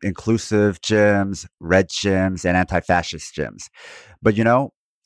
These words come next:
I haven't met a lot of M M A fans, and I think you're the first I've met who's a real M M A enthusiast. That's why I wanted to learn more about your community project, but also talk with you about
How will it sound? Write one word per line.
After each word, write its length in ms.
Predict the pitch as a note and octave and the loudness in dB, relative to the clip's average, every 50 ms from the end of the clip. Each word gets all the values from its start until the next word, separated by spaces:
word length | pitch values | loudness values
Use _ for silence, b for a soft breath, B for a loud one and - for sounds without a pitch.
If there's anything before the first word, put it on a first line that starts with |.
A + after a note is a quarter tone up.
| - | -4
I 140 | - F#2+ G#2+ | -2 -2 0
haven't 480 | G2 F2+ - C3+ C#3+ E3 F3 F3 - - | -2 -2 -4 -2 -2 -2 -2 -4 -4 -2
met 280 | A2+ A2+ A2+ A#2+ - _ | 0 2 2 0 0 _
a 80 | - G#2 G2+ | 0 2 4
lot 240 | G2 F#2+ G2+ G2+ G2 | 4 4 2 2 0
of 80 | F2+ - | -2 -4
M 160 | - G2+ G2 | -4 -2 -2
M 120 | G2 F#2 F#2+ | 0 0 0
A 80 | F#2+ | -2
fans, 460 | F#2 - D#2+ D2 C2 A#1+ C2+ D#2 - | -2 -2 -6 -8 -8 -10 -14 -14 -10
and 120 | - E2 G2+ | -6 -4 -2
I 80 | G#2 G2+ _ | -2 -2 _
think 300 | - B2 A#2+ A#2 - - _ _ _ _ _ - | -2 -2 -2 -2 -6 -16 _ _ _ _ _ 0
you're 140 | G#2 A#2+ | 2 2
the 80 | B2+ B2 | 2 2
first 400 | - - - D3 B2+ G#2 - - | 0 0 2 2 2 2 0 0
I've 180 | G2+ G#2 G2 F#2+ | 0 0 0 0
met 260 | G#2 B2 A#2 - - - | 0 0 0 0 -2 -6
who's 160 | - A2 F#2+ | -6 -4 -2
a 60 | F#2+ | -2
real 320 | F2+ F2+ F#2+ G#2+ A2 G#2 - | -2 0 2 2 2 2 2
M 140 | - G2 F#2+ | 0 -2 -2
M 140 | G2 F#2+ F#2+ | -2 0 0
A 100 | F#2 F2+ | 0 -2
enthusiast. 640 | F2 - - G#2 G2 E2+ - D#2 C2+ B1 - - _ _ _ b b b b b b b b | -2 -2 -4 -4 -4 -4 -6 -10 -14 -14 -16 -20 _ _ _ b b b b b b b b
That's 200 | A2 A2 - - | 0 0 2 2
why 180 | A#2+ A2+ A2 | 2 4 4
I 40 | G#2 | 2
wanted 260 | G2 G2+ G2+ G2+ - | 2 0 0 -2 -2
to 60 | - | -2
learn 220 | F#2+ G2 G2+ G2 F#2 | 0 0 0 0 2
more 140 | F#2+ G2 F#2+ | 2 2 2
about 240 | F2 G2 F#2 E2+ | 4 2 2 0
your 100 | F#2 F2+ E2 | -2 -6 -8
community 440 | - - F#2+ G2 G#2+ G#2 F#2 F#2+ F2+ | -8 -6 -4 -2 -2 0 0 -2 -2
project, 520 | - G#2+ A2 A2+ A#2+ - C3 B2+ - _ _ _ | 0 2 2 2 2 2 0 0 -2 _ _ _
but 120 | - F#2+ - | -2 -2 0
also 440 | - G2+ G#2+ G2+ - A2 F#2+ F2+ E2 _ - | 2 2 2 2 2 -2 -2 -2 -4 _ -8
talk 280 | - - C3 F3 - - | -2 0 0 0 0 -2
with 120 | G2 - | -8 -8
you 260 | - F2 F2+ F2 F2+ F2 - | -4 -2 0 0 0 0 -2
about 320 | F#2 D#2+ F#2 F#2 F#2 - | 0 2 2 2 2 0